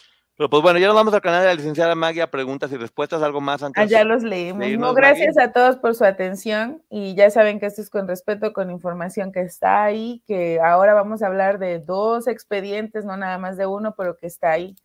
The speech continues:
Speaker 2: No podemos hablar antes porque no conocemos esa información.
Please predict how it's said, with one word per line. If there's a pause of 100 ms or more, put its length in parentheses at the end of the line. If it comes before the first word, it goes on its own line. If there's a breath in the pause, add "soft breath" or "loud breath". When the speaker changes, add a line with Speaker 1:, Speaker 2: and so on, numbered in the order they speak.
(200)
Speaker 2:
No
podemos
hablar
antes
porque
no
conocemos
esa
información.